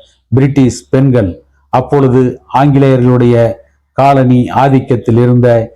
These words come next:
இலங்கைக்கு கப்பலில் பயணம் செய்தார்கள். அப்படி கப்பலில் பயணம் செய்தவர்கள் அங்கே இருந்த பிரிட்டிஷ் பணியாளர்களை பிரிட்டிஷ் அதிகாரிகளை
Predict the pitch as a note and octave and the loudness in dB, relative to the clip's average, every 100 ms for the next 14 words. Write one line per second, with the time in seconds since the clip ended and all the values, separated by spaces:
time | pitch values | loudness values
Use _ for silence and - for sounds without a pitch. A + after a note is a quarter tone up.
0 | _ _ - B2+ C3+ C3 A#2+ - A#2+ A2+ | _ _ -2 0 2 0 -2 -2 -2 -2
1 | - B2+ - B2 A#2+ G#2 - C#3 C#3+ A#2+ | -4 -4 -2 -2 -2 -2 -2 0 0 -2
2 | - B2 A#2 A#2 G#2 G2 E2+ _ _ _ | 0 0 0 0 -2 -4 -6 _ _ _
3 | - B2 - C3 A#2+ G#2+ B2+ C3 C3+ B2 | -6 -6 -2 0 0 -2 -4 -2 -2 -2
4 | G#2 B2+ C3+ B2+ A2+ B2+ B2 B2 B2 C#3+ | -2 -2 0 0 0 0 2 0 0 0
5 | A#2 - _ _ _ B2 B2+ B2 A#2+ G#2+ | -2 -8 _ _ _ -2 0 2 2 2
6 | C3 C3+ B2 B2 G2 G2+ C3 C3+ B2+ A#2+ | 2 2 2 0 0 -2 -2 0 -2 -2
7 | - C3 C3 B2 A#2 A#2 A2+ G#2+ - _ | -2 0 2 0 0 0 0 -2 -8 _
8 | _ _ _ C3+ C3+ C#3+ C3+ - - B2 | _ _ _ -4 -2 0 0 -2 -2 0
9 | C#3+ C3+ A#2+ A#2+ A#2 | 2 2 2 2 0